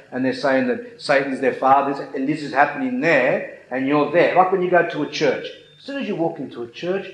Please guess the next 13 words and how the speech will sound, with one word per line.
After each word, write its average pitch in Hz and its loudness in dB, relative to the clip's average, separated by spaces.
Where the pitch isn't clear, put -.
you 113 -20
feel 160 -8
the 139 -8
grace. 131 -6
Not 123 0
everyone, 139 -4
but - -8
most 294 -4
people. 113 -8
Some 185 -4
people 143 -4
burn, 131 4
actually. - -10